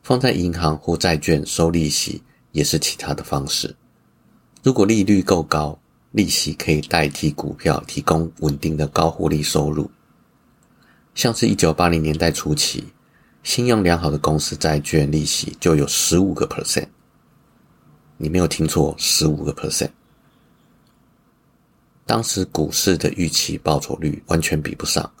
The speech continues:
所以大量资金从股市跑进债市，导致股市大跌。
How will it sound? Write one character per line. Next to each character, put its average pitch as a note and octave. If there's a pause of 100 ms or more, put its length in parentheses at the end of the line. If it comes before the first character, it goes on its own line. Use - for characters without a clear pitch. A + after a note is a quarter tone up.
(640)
所 G#2
以 D#2
大 F2
量 E2+
资 D#2
金 E2
从 D#2
股 -
市 D#2
跑 -
进 D#2
债 D2+
市， - (960)
导 D3
致 E2
股 D#2
市 E2
大 D#2
跌。 -